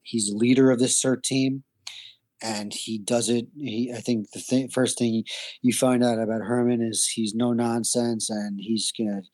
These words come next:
do anything he can to take back this prison. He uses brute force against the ladies of the prison.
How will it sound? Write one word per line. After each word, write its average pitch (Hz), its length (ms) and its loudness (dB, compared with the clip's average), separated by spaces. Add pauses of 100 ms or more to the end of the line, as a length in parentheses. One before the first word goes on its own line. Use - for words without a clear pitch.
(600)
do 120 160 6
anything 117 320 2
he 107 100 0
can 120 260 0
to 110 80 -6
take 113 240 0
back 113 200 -4
this 107 160 -2
prison. 104 560 0
He 92 240 -8
uses 104 680 2
brute 110 320 0
force 101 400 -2
against 95 360 -4
the 98 80 -14
ladies 98 500 -10
of 82 80 -20
the 90 120 -20
prison. 92 400 -8